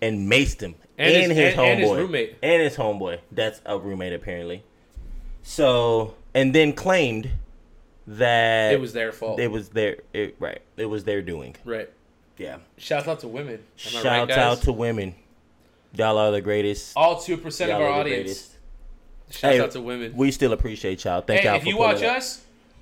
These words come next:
Speaker 2: I'd like to think that y'all don't, y'all wouldn't walk into a homie's crib and mace the fuck out of him.
Speaker 1: I would not. I would, unless you're invited to do so.
Speaker 2: Right.
Speaker 1: I mean,
Speaker 2: So
Speaker 1: what
Speaker 2: I
Speaker 1: are
Speaker 2: get,
Speaker 1: we
Speaker 2: some
Speaker 1: talking
Speaker 2: dudes are
Speaker 1: about?
Speaker 2: probably into that,
Speaker 1: That's
Speaker 2: right?
Speaker 1: what I'm saying. It could be a thing, but what are we talking about
Speaker 2: Is that
Speaker 1: here?
Speaker 2: a kink?
Speaker 1: Could be.
Speaker 2: Is getting maced a kink?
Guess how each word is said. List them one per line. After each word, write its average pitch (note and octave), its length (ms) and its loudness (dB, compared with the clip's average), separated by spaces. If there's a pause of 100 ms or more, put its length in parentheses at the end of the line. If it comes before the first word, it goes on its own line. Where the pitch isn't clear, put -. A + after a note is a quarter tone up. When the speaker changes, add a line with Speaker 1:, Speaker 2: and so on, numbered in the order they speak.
(160)
Speaker 2:
I'd D3 160 -2
like F3 160 2
to E3 80 -8
think E3+ 180 -4
that D#3 80 -4
y'all D3 180 0
don't, C3+ 180 -2
y'all D3 200 0
wouldn't D3+ 180 -6
walk D3+ 240 -2
into C#3+ 120 -8
a C3 80 -6
homie's C#3+ 300 -8
crib C#3+ 320 -8
and A#2 120 -14
mace A#2+ 280 -6
the B2 80 -12
fuck B2 320 -8
out A2 180 -8
of G#2+ 100 -10
him. B2 60 2
Speaker 1:
I B2 200 6
would A2+ 180 0
not. G#2+ 180 -2
I D#2+ 120 -2
would, G2+ 180 -4 (220)
unless A2 560 0
you're A2 140 -2
invited F#2+ 520 -6
to G2+ 80 -10
do E2+ 200 -8
so. E2 280 -10
Speaker 2:
Right. C3 240 2
Speaker 1:
I - 20 -4
mean, F#2 240 -10 (220)
Speaker 2:
So - 180 -8
Speaker 1:
what D3 60 0
Speaker 2:
I - 40 4
Speaker 1:
are - 40 4
Speaker 2:
get, - 80 -2
Speaker 1:
we A2+ 100 -6
Speaker 2:
some - 80 -18 (100)
Speaker 1:
talking G#3 220 0
Speaker 2:
dudes D4 120 -4
are G3 40 -2
Speaker 1:
about? - 80 -4
Speaker 2:
probably A#2+ 240 0
into A2+ 140 -8
that, A#2 160 -4
Speaker 1:
That's B2 160 4
Speaker 2:
right? F#3+ 100 2
Speaker 1:
what G3+ 60 2
I'm G3 60 0
saying. G3 240 2
It G3 80 4
could G3+ 120 -2
be F3+ 100 6
a E3 60 -4
thing, C#3 260 -4
but A2+ 280 -2
what C3 160 4
are C3+ 60 2
we G#2+ 120 -4
talking G#2+ 420 -2
about F2 220 -8
Speaker 2:
Is C3+ 60 -8
that F#3 120 4
Speaker 1:
here? B3+ 80 -4
Speaker 2:
a - 40 -18
kink? C4 340 -2 (540)
Speaker 1:
Could - 180 -6
be. A#2+ 240 -10
Speaker 2:
Is C#3 120 -6
getting F3+ 280 -2
maced D3 320 -2
a E3+ 40 -6
kink? D3+ 380 -10